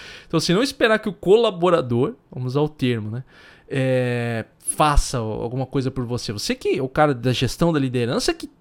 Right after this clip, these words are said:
precisa aprender a se comunicar. Entendeu? É você, a responsabilidade é sua, né? Seguindo aqui, ele diz: ó, "A escuta empática exige tempo,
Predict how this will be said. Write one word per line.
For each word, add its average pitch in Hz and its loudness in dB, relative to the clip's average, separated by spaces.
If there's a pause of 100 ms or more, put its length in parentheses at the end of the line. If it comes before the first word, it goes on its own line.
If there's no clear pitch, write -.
(160)
precisa 151 2
aprender 139 0
a - 2
se - 0
comunicar. 123 -6 (760)
Entendeu? 123 -2
É 165 2
você, 247 2
a - -8
responsabilidade 147 -2
é 277 -2
sua, 139 -2 (720)
né? 120 -10 (1300)
Seguindo 240 6
aqui, 254 4
ele 247 2
diz: 131 2
ó, 104 0
"A 107 2
escuta 254 0
empática 170 2
exige 156 0
tempo, - -2